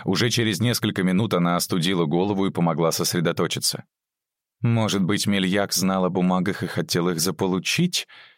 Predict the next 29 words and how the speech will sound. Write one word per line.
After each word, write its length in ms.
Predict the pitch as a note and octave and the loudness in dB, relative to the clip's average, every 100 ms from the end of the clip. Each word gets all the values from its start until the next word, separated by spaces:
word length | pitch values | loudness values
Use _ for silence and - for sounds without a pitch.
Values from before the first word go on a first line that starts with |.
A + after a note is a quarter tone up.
| _ _ | _ _
продолжила 600 | G#2 F#2+ F#2+ F#2 F2+ E2+ | 0 2 2 2 2 2
она 140 | E2 F2 | 2 0
фантазировать. 800 | F#2 E2 F2 D#2+ C#2 B1 - - _ _ _ _ _ | 0 0 0 0 0 -2 -6 -12 _ _ _ _ _
"Для 220 | A2 G2+ A2 | -2 0 2
этого 320 | A#2 C3 C3 - | 2 2 0 0
он 200 | A2+ A2+ | 2 0
подговорил 680 | G#2+ A#2+ G#2 A2+ G2+ G#2 A#2+ | 0 0 0 2 2 2 0
горничную. 840 | G2 G2+ F2+ F#2 - A2 G2 A2 _ _ _ | 2 2 2 0 0 0 -2 -4 _ _ _
Элис 320 | - C3 B2+ A#2 | 0 2 2 0
украла 320 | G2+ A#2 G#2+ | 0 0 2
бумаги, 480 | F#2+ G#2 F2+ F2+ A2+ | 2 2 2 2 0
чтобы 300 | - A2+ G#2+ | 0 -2 0
позднее 440 | G2 E2 F#2+ A#2+ | 0 2 2 2
передать 400 | A#2+ A2+ A2 - | 0 0 0 0
ему. 420 | G#2+ C#3+ A2 D2 _ - - - | 2 2 2 -2 _ -20 -18 -2
Они 280 | G#2+ A#2 B2+ | 0 2 2
встретились 580 | - A#2+ B2+ A#2 G#2+ | 0 0 0 2 0
на 120 | - G2+ | 2 2
дороге, 380 | G2+ D3 B2+ | 2 2 2
и 120 | G#2+ G#2+ | 0 2
Мельяк 560 | G#2 G2 G2 A#2+ - - - | 2 2 0 -2 -4 -18 -6
скинул 600 | - - - F3+ C#3+ A2+ | -4 -4 0 2 4 2
её 300 | G#2+ G#2+ A2 | 2 2 2
с 100 | G2+ | 2
обрыва, 380 | F#2+ G2 A#2 C3 | 2 2 2 0
чтобы 300 | - G#2+ F#2+ | 0 2 4
она 180 | F#2 F#2+ | 4 2
не 100 | G2+ | 2
проболталась. 720 | B2+ D3+ D#3 D#3+ E2 - | 2 0 2 0 0 -2